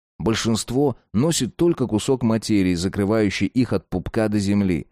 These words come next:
Остальные части тела открыты. В таком одеянии они ходят на базары повсюду. Когда я занимал должность КАТ, верховного судьи на островах, то пытался положить конец этому обычаю и заставить женщин одеваться,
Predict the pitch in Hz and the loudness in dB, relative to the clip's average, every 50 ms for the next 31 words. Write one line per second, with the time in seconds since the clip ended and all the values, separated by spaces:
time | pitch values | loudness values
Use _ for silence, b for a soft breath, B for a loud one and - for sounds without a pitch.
0 | _ _ _ _ - - 92 - - 98 95 98 101 101 98 92 - - 107 101 | _ _ _ _ -6 -4 -4 -2 0 0 2 2 2 2 2 0 0 0 0 0
1 | 98 - - - 90 82 - - 117 113 110 98 90 85 - - - 104 101 98 | 0 -2 -4 -4 -6 -4 -4 -2 0 2 2 2 0 0 -2 -2 -2 0 0 0
2 | 87 - - - - - _ _ _ _ _ - - - 101 - 117 107 101 98 | 0 -2 -4 -10 -12 -14 _ _ _ _ _ -10 -6 -6 -4 0 0 2 2 2
3 | 90 98 101 107 113 120 120 117 107 95 92 95 92 - - 110 98 95 87 - | 2 0 2 2 2 2 2 2 2 2 2 0 0 0 0 0 0 0 0 -2
4 | 90 82 73 87 87 85 85 110 117 110 101 82 - 87 82 - - - - 110 | -2 -2 0 0 -2 0 0 0 0 0 0 0 -2 -2 -4 -4 -6 -4 -2 0
5 | 95 82 - - - _ _ _ _ _ _ _ _ _ _ - 113 104 98 101 | 0 0 -2 -8 -14 _ _ _ _ _ _ _ _ _ _ -4 -2 -2 -2 0
6 | 107 143 156 151 135 113 123 117 117 113 117 131 139 127 104 90 127 127 127 120 | 0 0 2 2 2 2 2 2 2 2 2 2 2 0 0 0 2 2 4 4
7 | 107 98 107 104 95 - - - - - 139 139 120 - - - - _ - 78 | 2 2 2 0 0 -2 -4 -6 -4 -2 0 0 0 -2 -4 -8 -12 _ -8 -4
8 | 87 101 92 - - 113 101 92 92 92 90 87 - - 101 95 95 101 101 95 | -4 -4 -2 -2 0 0 0 0 0 0 0 0 0 -2 -2 -2 -2 0 0 0
9 | 87 85 87 87 85 82 - - 92 92 90 98 113 113 - - _ _ _ _ | 0 0 0 0 0 -2 -2 -2 -2 0 0 0 0 -2 -4 -6 _ _ _ _
10 | _ - 110 95 113 107 - 147 143 135 - 120 - 120 110 107 98 101 131 113 | _ -4 -2 -2 0 0 0 0 0 0 -2 -2 0 0 0 0 0 0 -2 -2
11 | - - 101 95 107 117 110 - 98 87 - 92 92 90 87 82 80 120 131 107 | -2 -2 0 0 2 0 0 -2 -2 -2 0 0 2 2 0 0 0 0 0 0
12 | - - 87 78 78 78 92 90 - - 120 113 107 92 82 95 113 113 104 - | 0 -2 -2 -2 0 0 -2 -2 -2 -2 -2 0 0 -2 -2 0 0 0 0 0
13 | - 95 98 95 87 92 98 98 113 117 107 - - - 67 - | 0 0 0 0 0 0 0 0 0 0 -2 -2 -4 -4 -6 -6